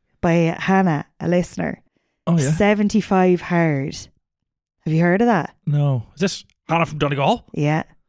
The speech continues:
Speaker 1: She suggested we do seventy-five Hard. I've seen it all over TikTok 'cause I'm on TikTok. You are
Speaker 2: Right.
Speaker 1: not.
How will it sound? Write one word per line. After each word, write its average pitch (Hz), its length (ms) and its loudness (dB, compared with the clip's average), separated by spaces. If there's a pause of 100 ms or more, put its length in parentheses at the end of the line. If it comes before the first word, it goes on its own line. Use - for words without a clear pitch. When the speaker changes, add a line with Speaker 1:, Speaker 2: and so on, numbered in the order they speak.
(100)
Speaker 1:
She 214 240 0
suggested 180 580 -2
we 165 140 0
do 160 140 0
seventy-five 156 600 -2
Hard. 135 360 -6 (340)
I've 190 240 0
seen 226 220 2
it 202 60 4
all 185 180 4
over 170 180 2
TikTok 156 420 -4
'cause - 100 -8
I'm 147 100 0
on 151 240 0
TikTok. - 500 -10
You 160 120 0
are 143 60 4
Speaker 2:
Right. 143 80 2
Speaker 1:
not. 143 400 -4